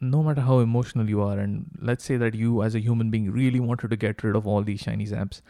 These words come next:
it still doesn't make sense because you're still using Chinese phones. I think, you know, the Chinese share of phones in India is so high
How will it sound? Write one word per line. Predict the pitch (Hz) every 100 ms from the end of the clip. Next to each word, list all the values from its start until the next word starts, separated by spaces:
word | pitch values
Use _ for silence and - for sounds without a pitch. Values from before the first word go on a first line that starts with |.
| - - - - -
it | 135 -
still | - - 180
doesn't | 196 165 160
make | 123 123
sense | - 127 113 110 -
because | 117 113 123
you're | 127 131
still | - 143
using | 156 135 123 120
Chinese | 104 104 98
phones. | - - - -
I | 110
think, | 107 143 131 -
you | 113
know, | 104 104 139 - _ _
the | 113 110
Chinese | - 113 113 135 143
share | - - 113 117
of | 117
phones | - 107 113
in | 107 -
India | 110 110 113
is | 110
so | - 117 107
high | - 101 104